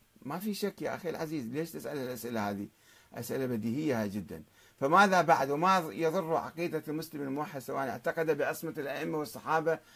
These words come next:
جميعًا أو لا؟ وهل يسأل المسلم يوم القيامة عن النظريات السياسية أو شكل الحكم؟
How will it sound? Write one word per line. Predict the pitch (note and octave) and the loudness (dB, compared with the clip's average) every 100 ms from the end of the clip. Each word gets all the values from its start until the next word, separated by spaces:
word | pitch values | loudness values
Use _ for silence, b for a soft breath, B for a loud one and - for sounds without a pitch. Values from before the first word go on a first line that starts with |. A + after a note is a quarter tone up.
| b - | b -4
جميعًا | C#3 D#3+ - C#3 | 0 2 0 0
أو | A#2 A#2 | 0 2
لا؟ | A2+ G#2 b b b | 2 0 b b b
وهل | - F#3 E3+ | 2 4 4
يسأل | E3+ F#3 - D3 | 2 0 0 0
المسلم | C#3+ E3 - D3 B2 | -2 -6 -6 -4 -4
يوم | C3 C3 | -4 -6
القيامة | A#2 C3+ D3 C#3 | -2 2 4 4
عن | G2+ C3+ | 0 -2
النظريات | C3+ B2 C3 D3 C3+ | -2 0 2 2 0
السياسية | A#2+ C3+ B2 C3 D3+ B2 | -2 0 0 0 0 0
أو | A#2+ | -2
شكل | D3+ C#3+ | -4 -6
الحكم؟ | C3 D3+ - D#3 | -6 -6 -2 -2